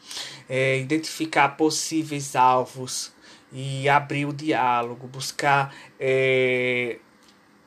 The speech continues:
m-, metodologias que envolvam todos e que possa, é, tá amenizando e diminuindo essas discriminações, mostrando que todo mundo tem direito, mostrando que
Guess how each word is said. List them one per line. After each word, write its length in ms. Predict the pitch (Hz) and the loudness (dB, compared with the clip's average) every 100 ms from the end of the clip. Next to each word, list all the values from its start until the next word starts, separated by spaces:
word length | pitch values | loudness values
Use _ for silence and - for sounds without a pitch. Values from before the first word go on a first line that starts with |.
| _ _ _ _ _ | _ _ _ _ _
m-, 280 | 147 156 156 | -8 -6 -6
metodologias 1040 | 156 156 156 151 156 147 135 139 139 - - - - _ _ _ | -2 -2 0 0 0 0 -2 -4 -4 -6 -14 -20 -20 _ _ _
que 100 | 156 | -8
envolvam 640 | 160 139 143 160 156 147 143 | -6 -6 4 4 6 2 -4
todos 560 | - 139 135 139 135 | -4 -2 -2 -6 -10
e 60 | 135 | -10
que 140 | - | -12
possa, 560 | 139 147 147 - 147 139 | -4 2 2 2 -6 -6
é, 340 | - 135 135 110 _ | -6 -4 -4 -6 _
tá 200 | 131 135 | 2 2
amenizando 880 | 143 156 160 147 135 135 127 131 135 - - _ - | 2 -4 -6 -8 -6 -6 -6 -8 -14 -16 -20 _ -16
e 640 | 143 143 143 139 139 127 131 _ _ | -10 -6 -6 -6 -6 -8 -12 _ _
diminuindo 640 | 135 156 170 160 151 147 | -10 -8 -8 -8 -8 -6
essas 300 | 143 139 139 | -6 -4 -6
discriminações, 1300 | 139 139 - 143 139 139 135 135 - 123 120 120 - - - - - | -6 -8 -8 -8 -8 -6 -6 -6 -8 -8 -10 -10 -12 -14 -20 -20 -14
mostrando 680 | 139 139 139 - 160 165 160 | -6 -6 -6 0 0 0 -2
que 120 | 160 | -6
todo 300 | 139 170 165 | -4 -2 -2
mundo 180 | 156 143 | -6 -8
tem 160 | 147 147 | -8 -8
direito, 720 | 156 135 127 135 131 - 131 | -6 -4 -4 -4 -6 -10 -12
mostrando 540 | 135 131 - 156 156 143 | -8 -8 -4 -4 -6 -12
que 320 | - 156 160 | -14 -10 -10